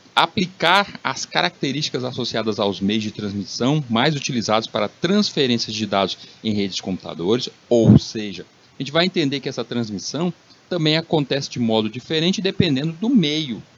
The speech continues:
se é pelo ar, se é pelo um, a-, algum cabo físico, se esse cabo físico ele é algo como fibra óptica, se ele é algo como, é, zinco, se ele é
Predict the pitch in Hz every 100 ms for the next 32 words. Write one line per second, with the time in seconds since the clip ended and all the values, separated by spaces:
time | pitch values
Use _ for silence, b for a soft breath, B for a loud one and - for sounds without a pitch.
0 | _ - - 139 117 98 87 107 139 -
1 | - _ _ _ _ - - 131 117 113
2 | 113 107 104 - _ - 107 101 95 98
3 | 92 101 - - 120 127 110 - - -
4 | _ - 165 170 139 143 - 139 120 -
5 | - 135 165 - - 123 120 113 - 135
6 | 113 107 - - _ _ _ 113 123 123
7 | 117 113 110 107 107 - 110 104 92 -
8 | _ _ _ _ _ - 170 147 117 113
9 | - - 123 - _ _ - - 143 135
10 | 127 120 113 107 104 101 - 110 107 95
11 | - _ _ 104 98 98 98 90 - 107
12 | 90 110 131 123 - 123 - - 117 101